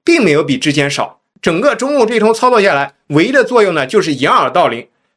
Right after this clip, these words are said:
它因为言论管控，让大家看不到这些恶性事件了，给大家造成了一个恶性事件比之前少的错觉。当然，中共这么做没有效果，那也是意料之中的。这种现中事件、恶性事件的频发，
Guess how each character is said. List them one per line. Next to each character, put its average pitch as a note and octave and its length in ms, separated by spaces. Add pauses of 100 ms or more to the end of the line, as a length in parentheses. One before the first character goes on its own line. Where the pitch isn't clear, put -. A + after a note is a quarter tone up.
(100)
它 D4 160
因 D4+ 140
为 D4 140
言 A#3 180
论 C4+ 140
管 B2+ 200
控， - 380
让 C4+ 180
大 A3+ 120
家 A3+ 120
看 C4+ 300
不 D#3 80
到 D3+ 160
这 D3 140
些 D3 100
恶 D#3 140
性 C#3+ 120
事 C3+ 140
件 C3 160
了， - 120 (220)
给 D3+ 120
大 A#3 100
家 A3 160
造 A3 160
成 D#3 140
了 F3+ 80
一 F#3 80
个 F#3 320
恶 A#3 100
性 G3+ 140
事 G3+ 120
件 F3 160
比 C3+ 120
之 G3 160
前 A3 120
少 A#2+ 220
的 A#2 220
错 C4+ 260
觉。 - 160 (720)
当 D#4 100
然， E4 80
中 F4+ 140
共 F#4 140
这 D#4 100
么 B3 80
做 A3 220
没 D3 140
有 C4 140
效 - 240
果， B2+ 200
那 F#3+ 100
也 F3+ 100
是 D#3 140
意 A#3+ 140
料 D3+ 160
之 C#3 100
中 G3+ 180
的。 E3+ 140 (480)
这 F#4 140
种 F3+ 160
现 B3 200
中 B3 160
事 C4+ 160
件、 F3+ 220
恶 B3+ 160
性 F#3+ 140
事 G#3 100
件 F#3 140
的 C#3+ 60
频 C3 280
发， G3 220